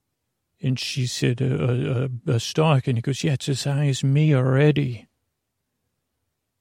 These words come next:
And she said, "Brilliant, brilliant," uh,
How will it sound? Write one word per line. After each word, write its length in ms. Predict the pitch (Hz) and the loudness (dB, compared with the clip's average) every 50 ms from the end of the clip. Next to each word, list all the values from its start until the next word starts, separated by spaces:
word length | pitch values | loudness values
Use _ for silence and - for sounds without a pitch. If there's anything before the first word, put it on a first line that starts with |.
| _ _ _ _ _ _ _ _ _ _ _ _ _ _ _ _ _ 180 | _ _ _ _ _ _ _ _ _ _ _ _ _ _ _ _ _ -4
And 320 | 135 117 120 117 117 113 | 0 0 2 2 0 -2
she 200 | - - 135 120 | -2 -2 -2 -2
said, 440 | - - - 156 147 139 147 139 127 | -2 -2 -4 -6 -6 -6 -6 -6 -4
"Brilliant, 760 | 131 135 131 127 131 135 135 131 127 113 120 127 120 123 131 | -2 0 2 4 6 6 6 6 6 4 2 -2 -2 -2 -2
brilliant," 640 | 135 131 127 123 127 123 120 123 120 117 120 123 - 123 | 0 2 4 4 4 4 4 2 2 0 -2 -2 -2 -2
uh, 440 | 127 127 123 123 123 123 127 131 | 0 0 0 0 -2 -2 -2 -2